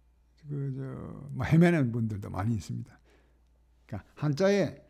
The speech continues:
문법을 적당하게 해놓고 한자와 문법을 같이 공부하면서 이렇게 단문, 그다음에 이제, 어, 한자, 그 한자 연습, 단문,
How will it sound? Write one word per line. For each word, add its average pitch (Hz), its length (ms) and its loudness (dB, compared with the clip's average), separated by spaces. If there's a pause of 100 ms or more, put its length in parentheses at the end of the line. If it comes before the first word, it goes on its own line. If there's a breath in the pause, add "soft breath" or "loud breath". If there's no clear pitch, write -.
(200 soft breath)
문법을 180 340 2
적당하게 160 480 0
해놓고 123 560 -2 (460)
한자와 170 480 -2
문법을 165 360 -2
같이 160 220 -2
공부하면서 127 640 -2 (120)
이렇게 147 180 -8
단문, 110 460 2 (640)
그다음에 143 240 4
이제, 127 340 0 (360 soft breath)
어, 123 140 -8
한자, 127 540 0 (180)
그 135 400 -10
한자 127 460 -2
연습, 117 480 2 (540)
단문, 104 520 0